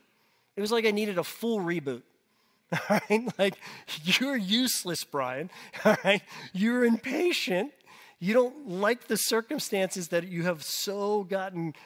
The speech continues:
caught up in your head. You just need to go to sleep." And it was interesting when I woke up today. In essence, sleep was my exit. Do you realize? "Find rest, my soul, in God alone." Literally,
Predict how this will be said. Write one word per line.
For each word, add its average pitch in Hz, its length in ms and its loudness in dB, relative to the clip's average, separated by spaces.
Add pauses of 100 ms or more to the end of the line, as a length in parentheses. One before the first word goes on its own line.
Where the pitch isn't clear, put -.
(140)
caught 202 200 -2
up 202 120 -2
in 185 80 -10
your 180 140 -2
head. 165 380 -2 (340)
You 202 260 0
just 320 300 -2
need 190 160 -4
to 170 80 -8
go 160 200 -4
to 139 60 -6
sleep." 131 500 -8 (800)
And 180 120 -2
it - 20 2
was 196 140 -2
interesting 185 420 -6
when 151 100 -2
I 151 60 0
woke 160 300 0
up 185 160 -6
today. 240 260 -4 (140)
In 202 100 2
essence, 262 400 0
sleep 302 400 -2
was 220 240 0
my 185 480 -2 (640)
exit. 202 500 -6 (680)
Do 190 80 0
you 214 80 2
realize? 240 580 0 (1120)
"Find 185 380 -2
rest, 196 300 -2
my 147 160 -4
soul, 147 580 -8
in 156 140 -4
God 151 240 -8
alone." 151 380 -6 (180)
Literally, 196 500 0